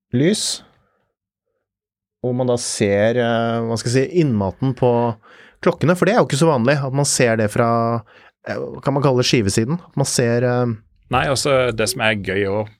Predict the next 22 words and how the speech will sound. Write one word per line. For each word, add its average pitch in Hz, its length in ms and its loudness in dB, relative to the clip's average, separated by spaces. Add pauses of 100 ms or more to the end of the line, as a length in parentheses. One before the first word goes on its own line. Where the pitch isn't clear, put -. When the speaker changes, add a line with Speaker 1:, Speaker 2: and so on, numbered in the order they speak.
Speaker 2:
på 113 80 -4
det, 104 100 -2
er 113 160 2
jo 95 80 -2
at - 80 -6
det - 100 -4
er 85 80 -4
en, 92 180 -8
det - 260 -14
er 87 100 -6
en 107 160 -8
digital 113 600 -4
klokke, - 420 -4 (180)
Speaker 1:
Mm. 127 340 4
Speaker 2:
og 113 140 -4
så - 180 -2
har 101 260 -2
du 107 100 -4 (560)
gjennomsiktig, 104 1000 -2
eh, 95 960 -4 (140)
gjennomsiktig, 107 800 0
eh, 107 220 -4